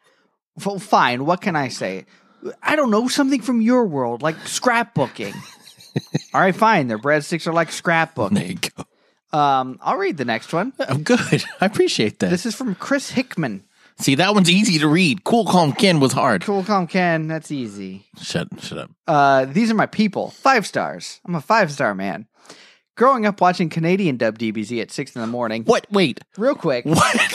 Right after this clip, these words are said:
Speaker 2: <laughs> Canadian dub D B Z?
Speaker 1: No, no, no, no. That's the Ocean dub. That was the first one
Speaker 2: Okay.
Speaker 1: that we saw.
Speaker 2: Okay, I was like, "What is it in, like, half French, half English? What are we doing
Speaker 1: No, it
Speaker 2: here?"
Speaker 1: was,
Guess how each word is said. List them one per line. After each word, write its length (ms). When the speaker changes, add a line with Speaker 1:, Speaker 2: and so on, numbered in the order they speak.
Speaker 2:
<laughs> 80
Canadian 800
dub 360
D 100
B 100
Z? 100
Speaker 1:
No, 120
no, 80
no, 80
no. 100
That's 180
the 100
Ocean 300
dub. 220
That 180
was 120
the 100
first 240
one 60
Speaker 2:
Okay. 160
Speaker 1:
that 80
we 120
saw. 360
Speaker 2:
Okay, 240
I 160
was 160
like, 140
"What 120
is 140
it 80
in, 200
like, 200
half 220
French, 320
half 220
English? 360
What 100
are 60
we 80
doing 240
Speaker 1:
No, 80
it 100
Speaker 2:
here?" 160
Speaker 1:
was, 180